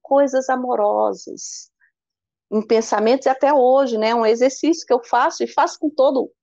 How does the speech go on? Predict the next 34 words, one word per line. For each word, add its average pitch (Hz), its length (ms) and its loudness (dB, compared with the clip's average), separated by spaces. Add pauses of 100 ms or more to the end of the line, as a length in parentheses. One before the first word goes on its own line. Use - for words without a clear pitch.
(160)
peço 240 300 0
pras, 226 240 -6
convido 262 460 0
as 269 120 -2
pessoas 220 340 -2
a 208 60 -2
fazerem, 208 380 0
é 214 40 4
um 226 100 0
exercício 240 420 -2
pra 415 220 2
mim, 196 340 -2
que - 80 -8
eu 185 40 -6
tenho, 220 240 -8
eu 196 100 0
tenho 269 220 0
que - 100 0
exercitar 190 480 0
isso, - 300 -10 (420)
exercitar 220 480 2
o 240 80 4
amor. 233 400 2 (420)
Então, 240 160 2
eu 240 100 2
me 247 100 -2
preencho 247 480 0
de, 247 140 -6
desse 277 360 0
sentimento 220 800 -6
de 208 120 -4
alguém 226 640 -2
que, 208 240 -10 (440)
que 202 560 -4